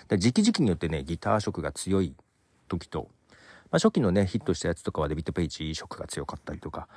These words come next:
で、ボーカルが、もう最初のボーカルとかボビー・キンボールとかすごい好きだったんですけどね。で、このジョセフ・ウィリアムスのボーカルも結構好きではあるんですけど、まあ、結構時期時期でね、違ったりするんですよね。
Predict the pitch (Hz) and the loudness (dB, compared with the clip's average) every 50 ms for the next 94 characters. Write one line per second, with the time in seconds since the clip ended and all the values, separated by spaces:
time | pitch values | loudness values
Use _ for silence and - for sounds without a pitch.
0 | - - - - - - - - _ _ _ - 117 110 107 107 - 110 104 - | -20 -20 -18 -20 -20 -20 -20 -20 _ _ _ 2 4 4 4 4 4 2 4 4
1 | 117 107 104 107 101 101 101 95 - _ _ _ _ - - - - 139 139 143 | 4 4 6 6 6 4 4 0 -4 _ _ _ _ -20 -16 -10 -4 0 0 4
2 | 135 - 196 214 220 214 208 214 202 - 196 196 180 - - - - 113 117 113 | 6 6 6 6 8 8 8 8 8 6 6 4 4 4 4 4 4 4 4 4
3 | - - 123 120 113 117 110 95 82 82 78 82 - - - 107 95 85 - - | 4 2 2 2 4 4 4 4 2 0 -2 -4 -4 -4 -4 -2 -2 -2 -4 -6
4 | - - 82 - - - 76 73 - - - - 101 123 131 139 - _ _ _ | -4 -4 -4 -4 -4 -8 -8 -8 -8 -6 -4 0 0 0 0 0 -4 _ _ _
5 | _ _ - 127 131 131 - 135 135 127 - 107 101 - - 131 131 123 - 131 | _ _ -2 0 0 2 2 0 0 0 0 -2 -2 0 0 -2 -2 0 2 4
6 | 127 127 127 120 117 107 95 92 87 - - 90 87 90 90 90 90 123 160 170 | 4 6 6 6 6 4 4 2 0 -4 -6 -6 -4 -2 -2 2 4 6 6 6
7 | 165 156 156 151 - 98 95 87 98 95 90 85 - - - - - - - - | 6 6 4 2 2 2 4 4 4 2 2 0 -2 -4 -6 -8 -10 -12 -14 -8
8 | - 104 98 92 82 - _ _ _ - - 123 95 76 - - - 76 67 67 | -2 -2 -2 -2 -2 -6 _ _ _ 6 6 6 8 6 2 0 -2 -2 -2 -4
9 | 69 71 - - - 69 71 - 87 78 71 - - - - - - - - - | -10 -12 -12 -10 -10 -6 -2 0 2 0 0 -2 -8 -16 -18 -18 -18 -18 -6 0
10 | - 185 175 208 - - 107 87 101 98 107 113 104 117 104 - 82 69 69 69 | 2 2 2 4 6 6 6 6 4 2 2 0 -2 -2 -2 -2 -4 -6 -8 -8
11 | 73 73 76 - - _ _ _ _ _ _ _ _ _ - - 90 87 - - | -8 -10 -10 -12 -16 _ _ _ _ _ _ _ _ _ -8 -4 -4 -4 -2 -2
12 | 85 76 73 - - 78 73 - - - 73 73 76 78 78 87 | -4 -4 -4 -8 -8 -8 -8 -10 -12 -14 -12 -10 -8 -8 -8 -8